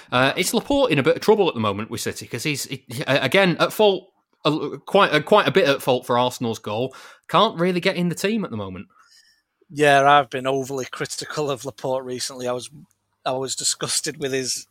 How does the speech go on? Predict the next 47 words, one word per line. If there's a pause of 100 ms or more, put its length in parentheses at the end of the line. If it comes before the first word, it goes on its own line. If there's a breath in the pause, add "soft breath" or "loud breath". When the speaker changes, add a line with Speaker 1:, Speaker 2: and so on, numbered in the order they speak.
Speaker 2:
error
against
Tottenham. (400 loud breath)
Um, (320)
Pep
came
out,
out
after
the
game
and
said,
"We
knew (400 loud breath)
Kane
was
gonna
come
short
and
Son
was
gonna, (320 soft breath)
uh,
run
in
behind.
We'd
worked
on
it
all
week (160 soft breath)
in
training,
and
then
three
minutes
into
the
game,
that
exact
thing
happens."